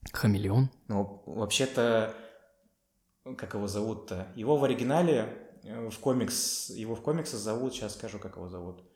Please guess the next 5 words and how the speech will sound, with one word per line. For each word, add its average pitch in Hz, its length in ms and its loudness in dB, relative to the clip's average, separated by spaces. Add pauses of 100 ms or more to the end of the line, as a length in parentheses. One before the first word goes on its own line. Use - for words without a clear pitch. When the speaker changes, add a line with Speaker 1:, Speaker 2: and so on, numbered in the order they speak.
(280)
Speaker 2:
Его 120 200 0
зовут 131 400 2 (680)
Дмитрий 151 840 4 (760)
С-, - 440 2
Средляков, 131 720 10